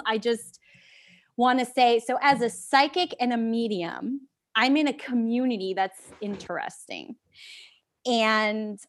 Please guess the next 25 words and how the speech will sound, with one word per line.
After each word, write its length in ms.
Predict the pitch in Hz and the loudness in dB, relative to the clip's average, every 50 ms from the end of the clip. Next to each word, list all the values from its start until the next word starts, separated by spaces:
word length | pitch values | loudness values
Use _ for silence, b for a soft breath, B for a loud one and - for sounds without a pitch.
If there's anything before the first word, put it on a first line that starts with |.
| _ - - | _ -2 2
I 220 | 233 240 247 269 | 4 6 6 6
have 320 | 311 349 302 262 220 - | 6 4 2 0 -2 -6
personally 640 | - - 269 294 302 285 285 302 285 277 262 240 220 220 | -6 0 0 0 2 2 0 0 2 2 2 0 -2 -2
have 160 | 214 202 180 | -2 -4 -4
had 240 | 202 208 208 208 202 | -4 0 0 0 0
an 140 | 196 196 | 0 -4
awakening 800 | 190 180 180 175 185 185 190 190 - 226 214 220 226 240 240 240 233 - | -6 -8 -8 -6 -4 -4 -4 -4 -4 -4 -4 -4 -4 -6 -6 -8 -8 -8
in 320 | - 196 202 196 196 196 190 - | -8 -8 -6 -6 -6 -8 -8 -10
at 80 | - 185 | -12 -8
the 720 | - 202 196 196 196 190 196 190 190 190 190 190 190 185 - - | -6 -4 -4 -2 -2 -2 -2 -2 -2 -4 -4 -4 -4 -6 -6 -4
end 240 | 190 202 208 214 208 | -6 -4 -4 -4 -6
of 100 | 202 208 | -8 -10
twenty 360 | - - - 202 202 208 202 | -10 -10 -8 -8 -8 -8 -8
nineteen, 560 | 196 196 190 190 196 196 - - 214 202 190 | -8 -6 -6 -6 -8 -10 -10 -10 -10 -10 -10
twenty 340 | 190 - 202 196 196 190 185 | -10 -10 -10 -8 -8 -8 -10
twenty 540 | 185 - - 185 185 190 202 214 208 208 - | -10 -10 -8 -8 -8 -6 -8 -8 -10 -10 -10
in 140 | 214 214 214 | -8 -8 -6
regards 420 | 202 202 175 190 190 180 180 - - - | -6 -4 -2 -2 -2 -2 -2 -4 -8 -8
to, 100 | 214 190 | -6 -4
like, 220 | 185 185 185 185 - _ - 190 | -2 -4 -4 -6 -8 _ -14 -10
multidimensional 1160 | 185 196 196 196 185 - 202 190 185 175 185 185 185 175 175 180 - - - 185 175 170 165 | -8 -6 -6 -6 -6 -6 -6 -6 -6 -6 -8 -10 -8 -8 -10 -10 -10 -12 -12 -12 -10 -10 -10
realities 960 | 160 165 170 180 208 254 262 277 277 269 247 277 269 269 269 262 262 262 240 - - | -10 -6 -2 0 2 2 2 2 0 -2 -4 -4 -4 -4 -4 -4 -6 -8 -8 -10 -8
and 160 | - 208 214 208 | -6 -6 -4 -2
just 220 | 220 233 208 180 | -4 -4 -4 -4
reality 720 | 185 202 196 190 185 196 202 202 202 196 190 190 180 - | -6 -4 0 2 2 2 2 2 0 -2 -2 -4 -6 -8